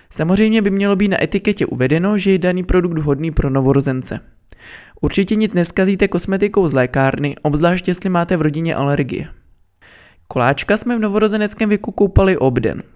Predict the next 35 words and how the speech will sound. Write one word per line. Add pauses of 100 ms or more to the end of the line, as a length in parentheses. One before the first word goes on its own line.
(160)
V
den,
kdy
se
nekoupal,
tak
jsem
ho
vlhkou
žinkou
umyla
pod
krkem,
v
podpaží,
v
tříslech, (380)
pak
genitál
i
zadeček. (720)
Do
vany
jsem
nepoužívala
žádné
mýdlo,
přeci
jenom
novorozenec
se
přes
den
nijak
neušpiní.